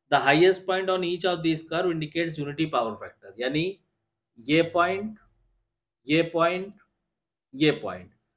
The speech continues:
जो हाईएस्ट पॉइंट है, देखिए मैं आपको थोड़ा बड़ा करके दिखा दे रहा हूँ यहाँ पे, ये पॉइंट, ये पॉइंट, ये पॉइंट,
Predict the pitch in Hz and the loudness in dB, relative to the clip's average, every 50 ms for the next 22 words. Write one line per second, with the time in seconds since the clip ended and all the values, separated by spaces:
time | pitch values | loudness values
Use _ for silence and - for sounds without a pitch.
0 | _ _ _ _ _ 117 147 156 143 123 127 131 135 143 165 190 190 180 - - | _ _ _ _ _ -4 -2 -2 0 2 2 2 4 4 4 4 4 2 0 -2
1 | 156 139 139 131 117 110 143 143 139 135 127 143 139 135 131 131 123 117 - - | 0 0 0 -2 -4 -6 -6 -4 -4 -4 -4 -4 -4 -2 -2 0 -2 -2 -4 -6
2 | - 131 127 127 127 123 - - _ 127 123 120 123 107 117 127 131 123 131 127 | -6 -4 -4 -4 -4 -8 -10 -12 _ -6 -4 -4 -4 -4 -2 -2 -2 -2 -2 -6
3 | 117 120 120 113 107 113 113 104 104 104 104 107 113 143 147 123 110 110 107 104 | -8 -8 -8 -10 -10 -8 -8 -8 -8 -8 -10 -12 -12 -10 -10 -8 -8 -8 -8 -10
4 | - 131 139 180 220 220 - _ _ _ _ _ _ _ _ - 113 110 143 160 | -8 -6 -6 -6 -6 -8 -12 _ _ _ _ _ _ _ _ -20 -6 -2 0 2
5 | 170 170 - 175 175 180 196 202 226 226 - _ _ _ _ _ _ _ _ _ | 2 0 0 0 0 0 0 -2 -4 -6 -8 _ _ _ _ _ _ _ _ _
6 | _ _ _ _ _ _ _ _ _ _ 120 113 131 151 165 165 - 160 160 160 | _ _ _ _ _ _ _ _ _ _ -10 -4 -2 -2 -2 -2 -2 -2 -2 -2
7 | 175 185 202 214 220 - - _ _ _ _ _ _ _ _ _ _ _ _ _ | -2 -2 -4 -8 -10 -12 -16 _ _ _ _ _ _ _ _ _ _ _ _ _
8 | - 143 147 151 135 - - - 87 85 85 - | -6 0 2 2 2 2 -2 -8 -14 -16 -16 -20